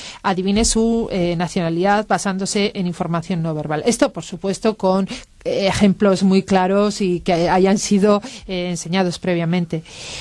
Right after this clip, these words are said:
Pero lo más importante es enseñar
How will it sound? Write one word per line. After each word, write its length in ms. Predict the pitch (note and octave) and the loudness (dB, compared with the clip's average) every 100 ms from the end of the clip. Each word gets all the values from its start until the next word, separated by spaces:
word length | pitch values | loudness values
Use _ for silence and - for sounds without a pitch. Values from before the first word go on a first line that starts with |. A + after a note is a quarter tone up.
| - | -2
Pero 200 | E4+ D#4+ | 2 2
lo 120 | C#4+ | 2
más 320 | C4+ C#4+ F#4+ - | 0 0 0 -2
importante 720 | C#4 - G3 G3+ G#3 B3 A#3+ - - | -4 -4 -2 -2 2 0 -2 -8 -4
es 360 | - B3+ C4+ - - _ _ _ _ - | 2 2 2 -6 -12 _ _ _ _ 2
enseñar 580 | B3 B3 B3 C4 D4 | 2 4 4 4 2